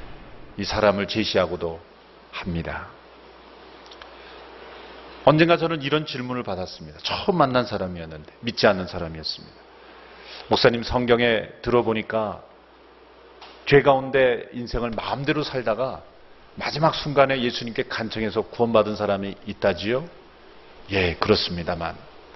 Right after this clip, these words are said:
저는 그렇게 살겠습니다." 담대하게 그렇게 저에게 말한 것을 보고 제가 섬찟했습니다. 오늘 이 시간 그분은 제가 얼굴도 기억 안 나고 어디에 계신지 모릅니다.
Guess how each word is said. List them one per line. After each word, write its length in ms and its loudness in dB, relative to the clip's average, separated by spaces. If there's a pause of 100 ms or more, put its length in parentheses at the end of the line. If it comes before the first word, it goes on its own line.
(300)
저는 240 2
그렇게 260 4
살겠습니다." 840 -4 (2000)
담대하게 640 0
그렇게 560 -6 (600)
저에게 540 4
말한 320 0
것을 320 -2
보고 280 0
제가 280 0
섬찟했습니다. 880 -6 (1700)
오늘 180 8
이 40 4
시간 580 2 (1200)
그분은 600 4
제가 200 4
얼굴도 340 2
기억 220 0
안 140 0
나고 280 0
어디에 240 -2
계신지 400 -10
모릅니다. 600 -12